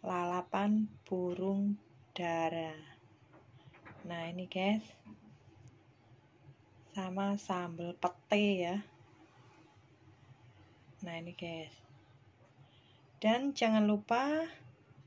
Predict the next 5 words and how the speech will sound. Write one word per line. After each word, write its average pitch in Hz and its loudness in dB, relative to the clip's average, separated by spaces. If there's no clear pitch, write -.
subscribe, 233 0
like, 240 -2
and 214 4
comment, 220 2
di-share, 214 4